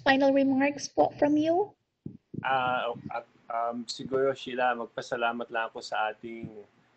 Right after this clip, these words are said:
Speaker 2: uh, team, no, yung S G L G team, headed by Director Ana. Of course, uh,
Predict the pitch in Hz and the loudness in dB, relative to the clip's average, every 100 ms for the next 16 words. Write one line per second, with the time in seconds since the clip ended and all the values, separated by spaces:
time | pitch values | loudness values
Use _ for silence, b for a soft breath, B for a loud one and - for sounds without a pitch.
0 | _ _ _ - 107 - 131 135 127 117 | _ _ _ -12 -10 -10 -6 -4 -2 0
1 | 120 117 117 117 110 101 - 107 117 107 | 0 0 -2 -4 -6 -8 -6 -4 -4 -4
2 | 113 - 117 117 123 123 113 _ _ 110 | -10 -8 -6 -4 -2 -6 -8 _ _ -2
3 | 110 110 107 110 110 107 - 104 104 104 | -2 -2 0 0 2 0 0 0 0 0
4 | 107 110 113 113 - _ _ _ _ _ | -2 -4 -4 -8 -14 _ _ _ _ _
5 | _ - 123 131 127 110 113 113 110 | _ 0 2 2 -2 -2 0 2 0